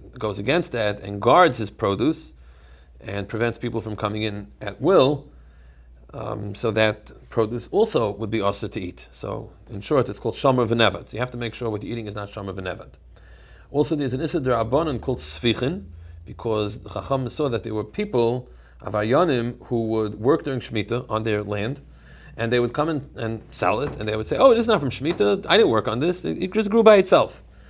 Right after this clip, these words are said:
And the truth is, taka, a lot of vegetables and things do grow by themselves in certain situations.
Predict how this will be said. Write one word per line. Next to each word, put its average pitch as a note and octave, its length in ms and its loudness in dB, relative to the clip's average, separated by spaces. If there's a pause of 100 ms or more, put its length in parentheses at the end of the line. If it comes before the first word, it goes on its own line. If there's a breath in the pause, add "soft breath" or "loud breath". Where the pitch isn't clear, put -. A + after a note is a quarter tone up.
(260 soft breath)
And B2+ 220 -2
the B2+ 40 -2
truth D3+ 240 0
is, C3+ 140 -2
taka, A#2+ 280 0
a B2 380 -4
lot A#2 200 2
of A#2 80 0
vegetables A#2 840 0
and A2+ 100 -10
things A#2+ 180 -4
do G3 100 0
grow B3 160 8
by B2+ 140 4
themselves G2 500 -8 (920 soft breath)
in G#2+ 100 -10
certain G2 220 -6
situations. - 640 -10